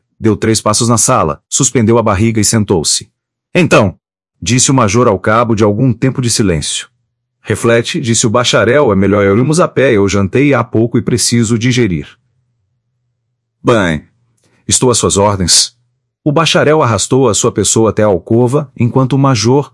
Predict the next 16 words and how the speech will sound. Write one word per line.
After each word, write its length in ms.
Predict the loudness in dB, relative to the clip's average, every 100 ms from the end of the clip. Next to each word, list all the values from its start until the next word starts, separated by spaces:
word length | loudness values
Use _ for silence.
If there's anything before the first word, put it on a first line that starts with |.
| _
com 160 | -2 0
as 120 | 2
mãos 280 | 2 0 0
nas 180 | -2 0
costas, 600 | 0 0 0 -2 -4 -8 _ _ _ _
passeava 580 | -2 0 2 2 2 2
na 120 | 0
sala 340 | 0 0 2
meditando, 580 | 2 0 0 0 0 0
vendo, 460 | 0 2 0 -2 -2
a 100 | -2
espaços, 680 | -2 -2 -2 -2 -4 -6 -10 _
um 100 | -2
gesto 340 | 0 0 0 0
de 100 | 0
impaciência. 800 | 0 -2 0 0 0 -4 -10